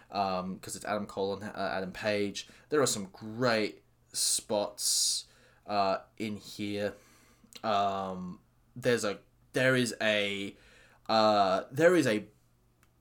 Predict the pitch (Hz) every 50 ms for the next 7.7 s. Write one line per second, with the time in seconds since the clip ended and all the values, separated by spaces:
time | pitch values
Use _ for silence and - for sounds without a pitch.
0 | _ - - - - - - - - - - - - - - - - - - 135
1 | 131 - - - 117 107 - 113 - 139 127 - - 131 139 131 135 - 135 117
2 | 110 - - - 104 98 98 98 95 90 82 76 - - - - - - - -
3 | - - - _ - - 95 95 92 92 92 92 92 92 87 85 - - 107 110
4 | 98 - - - 147 131 127 123 117 113 110 110 - - 117 - - 131 117 107
5 | 104 98 90 101 101 101 98 95 92 - - 107 101 98 98 95 98 92 90 98
6 | 110 113 - - - - - 165 - - - - 131 123 110 101 98 104 - -
7 | - 104 104 110 123 135 143 143 143 139 131 120 107 -